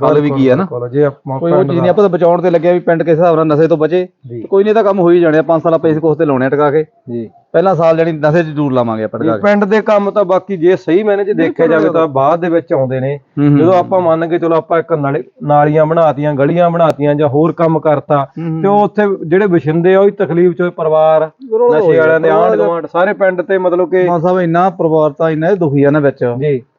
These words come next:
Speaker 1: ਜਾਣੀ ਦੱਸਣ ਯੋਗ ਨਹੀਂ ਹੈਗੇ, ਬੁੜੀਆਂ ਇੰਨੀਆਂ ਆ ਕੇ ਤਾਹਾਂ ਮਾਰਦੇ ਆ, ਗੱਲ ਛੱਡ ਦਿਓ।
Speaker 2: ਜੀ।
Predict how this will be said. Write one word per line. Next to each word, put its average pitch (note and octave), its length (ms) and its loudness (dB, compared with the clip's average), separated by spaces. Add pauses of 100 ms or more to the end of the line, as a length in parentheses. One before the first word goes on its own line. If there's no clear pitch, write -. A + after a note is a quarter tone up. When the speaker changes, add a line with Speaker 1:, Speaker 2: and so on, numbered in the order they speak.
(520)
Speaker 1:
ਜਾਣੀ E3+ 160 2
ਦੱਸਣ E3+ 300 0
ਯੋਗ E3 200 4
ਨਹੀਂ C#3+ 180 2
ਹੈਗੇ, D#3+ 160 2
ਬੁੜੀਆਂ D#3+ 280 0
ਇੰਨੀਆਂ E3 220 2
ਆ G3 60 2
ਕੇ F#3+ 80 0
ਤਾਹਾਂ E3 320 0
ਮਾਰਦੇ D3+ 360 0
ਆ, D3 80 0
ਗੱਲ C3 180 0
ਛੱਡ A2+ 200 -2
ਦਿਓ। C#3+ 220 0
Speaker 2:
ਜੀ। D3 60 -12